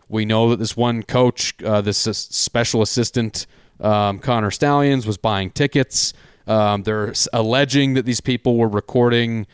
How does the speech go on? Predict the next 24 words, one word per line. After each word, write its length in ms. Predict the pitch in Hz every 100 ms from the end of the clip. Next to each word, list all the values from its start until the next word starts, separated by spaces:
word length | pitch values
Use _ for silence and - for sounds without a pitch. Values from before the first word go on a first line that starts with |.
| _ _ -
the 160 | 113
other 320 | 110 113 113 107
team 320 | - 117 104
sidelines 640 | - 113 113 113 110 107
with 360 | 104 98 - - _ _ _
cell 240 | - 156
phone 220 | 156 156 135
cameras. 480 | 139 127 123 120
We 80 | 107
haven't 140 | 117 107
seen 220 | 131 123
any 120 | 117
of 40 |
that 140 | 113 98
video 320 | 107 113 110
yet. 420 | 110 107 110 - _ _ _ -
But 180 | 110 107
again, 340 | 107 104 92
it 120 | 95
sounds 280 | - 131 123
like 120 | 120
it's 100 | 110
that, 320 | 104 113 110 _
that 180 | 104 110